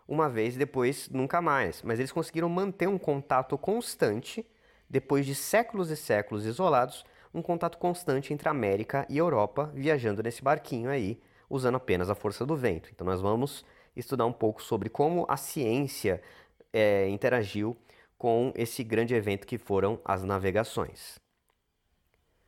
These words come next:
Por fim, é, pra começar a conversa, pra começar a tratar desses assuntos, é, eu recomendo que você volte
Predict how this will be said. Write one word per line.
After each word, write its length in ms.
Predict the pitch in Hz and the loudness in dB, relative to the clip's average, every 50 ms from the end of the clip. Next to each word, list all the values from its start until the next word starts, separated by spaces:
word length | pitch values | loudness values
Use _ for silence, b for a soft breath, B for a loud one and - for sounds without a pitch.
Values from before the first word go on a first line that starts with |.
| _ _ _ _ _ _ _ _ _ _ _ _ _ _ _ _ _ _ _ | _ _ _ _ _ _ _ _ _ _ _ _ _ _ _ _ _ _ _
Por 140 | - 262 - | -2 -2 0
fim, 300 | - - 185 214 247 - - - _ _ _ | 2 2 2 2 0 -4 -8 -16 _ _ _
é, 540 | - 139 139 135 135 131 127 127 123 123 120 | 2 4 6 6 6 6 6 6 4 4 2
pra 120 | - 127 | 0 -2
começar 400 | - 135 123 113 - - 110 110 | -2 -2 -2 -2 -2 0 0 0
a 60 | 117 | 0
conversa, 480 | - - 104 85 82 90 95 113 - - | 0 -2 -4 -4 -2 -2 -2 -2 -4 -6
pra 100 | - 90 | -10 -8
começar 420 | - 92 87 - - 95 90 90 | -6 -6 -8 -6 -2 0 0 0
a 180 | - - - 92 | 0 0 -2 -2
tratar 460 | - - 95 92 - - 95 92 92 | 0 0 -2 -2 -2 0 0 2 2
desses 300 | 87 82 78 - - - | 0 -2 -6 -10 -8 -6
assuntos, 520 | 117 127 - - 139 139 151 - - b b b b b b b b b b b - | -6 -6 -4 -4 -4 -4 -4 -6 -12 b b b b b b b b b b b -2
é, 180 | - 175 170 - | 0 0 2 4
eu 440 | - 170 170 160 156 156 151 147 143 | 4 4 4 4 2 2 2 2 4
recomendo 400 | 143 147 147 170 147 135 123 123 | 4 4 4 4 2 2 0 0
que 80 | - | 0
você 240 | 123 123 - - 139 | -2 0 2 0 0
volte 680 | 123 104 107 107 127 175 214 208 - - - - - | 2 4 4 4 4 4 2 -2 -8 -12 -14 -14 -16